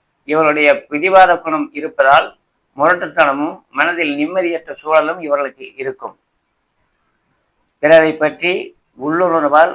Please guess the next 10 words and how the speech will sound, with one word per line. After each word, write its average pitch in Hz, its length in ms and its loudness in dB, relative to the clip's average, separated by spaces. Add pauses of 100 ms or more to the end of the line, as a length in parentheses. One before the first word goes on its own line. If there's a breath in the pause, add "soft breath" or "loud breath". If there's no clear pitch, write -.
அறிபவர்கள், 127 680 -4 (1000)
ஆனால் 143 420 2
தன் 139 260 -4
குற்றங்களை 139 640 -2 (520)
மறைத்துக் 147 580 -2
கொள்பவர்கள், 117 600 -8 (500)
அவற்றை 127 440 -2
மறுப்பவர்கள். 123 760 -4 (1080)
போராடும், 156 540 4
போராடும், 156 580 2